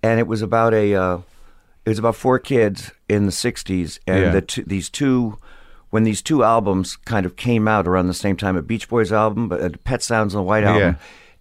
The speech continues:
Speaker 1: and how it affected these two group of kids.
Speaker 2: Oh,
Speaker 1: Uh,
Speaker 2: okay.
Speaker 1: the, uh, yeah, these, uh, four kids. Uh, a beautiful, beautiful play.
Speaker 2: Uh-huh.
Speaker 1: Um, so anyway, I get sent to this audition. Uh,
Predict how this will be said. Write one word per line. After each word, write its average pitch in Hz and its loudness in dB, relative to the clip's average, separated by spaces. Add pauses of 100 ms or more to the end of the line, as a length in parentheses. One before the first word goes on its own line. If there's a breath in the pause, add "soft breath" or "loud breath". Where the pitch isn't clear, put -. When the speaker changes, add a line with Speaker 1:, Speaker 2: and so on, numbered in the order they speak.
(120)
Speaker 1:
and 104 0
how 120 0
it 107 2
affected 104 -2
these 98 -4
two 113 -4
group 92 -4
of - -20
kids. - -8
Speaker 2:
Oh, 98 -4
Speaker 1:
Uh, 85 -4
Speaker 2:
okay. 110 2
Speaker 1:
the, 95 0
uh, - -2 (100)
yeah, 87 -2
these, 78 -12 (180)
uh, 78 -6
four 95 -2
kids. 87 -8 (720 loud breath)
Uh, 101 4
a 107 2
beautiful, 110 0
beautiful 98 -4
play. - -8 (240)
Speaker 2:
Uh-huh. 90 2 (460)
Speaker 1:
Um, 110 4
so 139 -2
anyway, 156 2
I 117 2
get 127 0
sent 139 0
to 131 -6
this 110 -2
audition. 107 0 (420)
Uh, 98 2